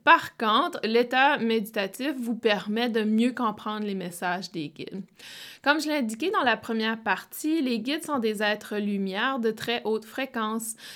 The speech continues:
ce qui veut dire que, euh, ils sont... Euh, ils ont une vibration et une fréquence très élevée à comparer à nous.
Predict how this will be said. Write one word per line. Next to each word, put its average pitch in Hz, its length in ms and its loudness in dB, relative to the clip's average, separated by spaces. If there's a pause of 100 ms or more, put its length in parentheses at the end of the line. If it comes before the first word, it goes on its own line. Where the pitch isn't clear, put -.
(100)
ce - 140 -2
qui 311 220 -2
veut 220 180 2
dire 240 600 -2
que, 247 100 -2
euh, 233 500 0
ils 208 220 -2
sont... 240 560 0
Euh, 202 260 -2 (600)
ils 220 220 0
ont 247 60 4
une 233 160 4
vibration 226 1120 2
et 285 360 0
une 233 140 2
fréquence 240 640 -2
très 247 380 -2
élevée 202 400 0
à 226 80 0
comparer 208 640 -4
à 202 100 -2
nous. 190 300 -6